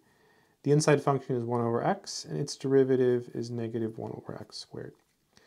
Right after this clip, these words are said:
And here on the bottom, the derivative is negative one over x squared. The derivative of one over x is something you end up memorizing.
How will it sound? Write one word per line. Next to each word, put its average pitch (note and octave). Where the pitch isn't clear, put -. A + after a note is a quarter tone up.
And A#2
here A2+
on A2
the A2
bottom, D#3+
the C3+
derivative A#2+
is A2
negative A2
one A2
over A#2+
x -
squared. -
The C#3+
derivative F3
of D3
one C#3+
over C3
x C3
is C3
something C3
you B2+
end A#2+
up A#2+
memorizing. A#2+